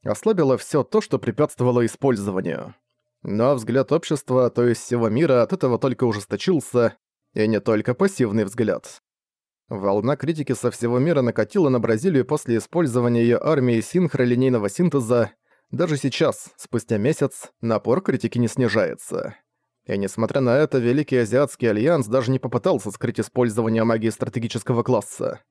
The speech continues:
Они, наоборот, сами объявили об использовании громовой башни, как будто бы хвастались перед остальным миром своими военными успехами. «Это была диверсия против Франции?» «Судя по всему, это основная цель».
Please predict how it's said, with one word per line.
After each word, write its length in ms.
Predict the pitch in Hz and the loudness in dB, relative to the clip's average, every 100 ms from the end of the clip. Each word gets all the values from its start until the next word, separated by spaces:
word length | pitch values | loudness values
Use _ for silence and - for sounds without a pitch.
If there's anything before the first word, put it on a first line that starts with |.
| _ _ _ _ _ | _ _ _ _ _
Они, 260 | - 101 127 | -2 0 2
наоборот, 440 | 123 107 127 127 | 2 2 2 0
сами 260 | - 165 135 | 0 0 0
объявили 400 | 107 107 110 113 | 0 0 2 2
об 160 | 104 107 | 2 -2
использовании 580 | - 123 107 113 117 | -2 -2 0 0 0
громовой 400 | 110 117 110 101 | 0 0 0 0
башни, 540 | 98 151 - 127 120 - _ _ _ _ _ | 0 0 0 0 0 -4 _ _ _ _ _
как 200 | 131 127 | -4 -2
будто 240 | 262 - | -2 -2
бы 120 | 139 131 | -2 -2
хвастались 540 | 139 214 - 131 120 | -2 -4 0 0 0
перед 220 | - 117 | -4 -2
остальным 380 | 117 123 120 113 | -2 0 2 2
миром 300 | 175 196 127 | 2 2 0
своими 400 | - 104 165 139 | -2 0 2 2
военными 440 | 113 127 127 117 | 2 2 2 2
успехами. 720 | 113 - 131 120 113 95 - - _ _ _ _ _ _ - | 2 0 -2 0 -2 -4 -8 -16 _ _ _ _ _ _ -2
«Это 280 | 185 180 | 0 0
была 240 | 160 165 170 | 0 2 2
диверсия 480 | 165 165 180 - 160 | 2 0 0 0 0
против 300 | 156 165 - | 0 -2 0
Франции?» 600 | 185 247 - 123 85 - _ _ _ _ _ - | 0 0 0 0 0 -6 _ _ _ _ _ -16
«Судя 320 | - 120 127 | -4 0 0
по 100 | 127 | 0
всему, 320 | - 139 147 | 0 2 2
это 180 | 135 135 | 4 2
основная 460 | 123 143 135 127 | 2 0 4 2
цель». 400 | - - 90 - | 0 -4 -6 -10